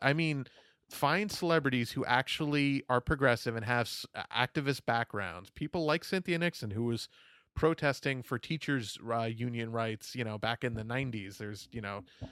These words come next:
uh, stuff about her doing that for, you know, years. Uh, someone like Susan Sarandon, who's always been an activist. Uh, somebody like Colin Kaepernick, who fucking gave up millions of dollars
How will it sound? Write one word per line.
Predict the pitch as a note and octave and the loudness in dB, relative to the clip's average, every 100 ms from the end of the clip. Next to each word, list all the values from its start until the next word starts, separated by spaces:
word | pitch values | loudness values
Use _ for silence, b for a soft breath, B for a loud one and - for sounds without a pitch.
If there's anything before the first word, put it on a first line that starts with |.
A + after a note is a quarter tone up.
| B B - | B B -2
uh, | B2 A2+ G#2+ G2+ F2 - _ _ _ | 2 2 0 -4 -8 -12 _ _ _
stuff | - C#3 B2 | -2 0 0
about | A#2+ A#2 A2 | 0 -2 0
her | G#2+ | -2
doing | A2+ A2+ G#2+ | -2 -2 -4
that | G2 F#2+ | -6 -6
for, | - A2 G2+ | -8 -8 -8
you | A#2+ A#2+ | -8 -6
know, | G#2+ | -6
years. | A2 C#3+ C3 F#2 G2 - - | -4 0 0 0 -6 -10 -6
Uh, | A2 G#2+ G#2+ | -4 -2 -4
someone | - C3+ C3+ | -4 -2 0
like | C3+ | 0
Susan | - B2+ B2 | 0 -2 -4
Sarandon, | - C#3 C#3+ A#2 G#2 | -2 0 2 0 -6
who's | G2+ A2 | -8 -4
always | B2+ C#3 C3 G#2+ | 2 4 4 0
been | A#2 | -6
an | G#2+ | -4
activist. | G#2+ G#2 - G2+ G#2 - - B B B B - | -6 -8 -10 -12 -12 -14 -20 B B B B -2
Uh, | B2 A#2 A2 G#2 - _ _ - | 0 2 0 -4 -8 _ _ -8
somebody | B2+ A#2+ B2 C3 | -6 0 2 4
like | A#2 B2 - | 6 4 4
Colin | A2+ B2+ C3 | 0 0 4
Kaepernick, | D3+ F#3+ C3 E2+ - | 4 6 2 0 -6
who | A#2+ G#2+ | -4 -4
fucking | - A#2+ B2+ | 0 0 0
gave | A#2+ B2 A#2+ | -2 0 0
up | A2 | -2
millions | A#2+ A#2+ C3+ B2+ | -4 -2 0 0
of | C3+ | 2
dollars | B2+ C#3+ C3+ G#2+ G#2+ A2+ | 4 4 2 0 -4 -6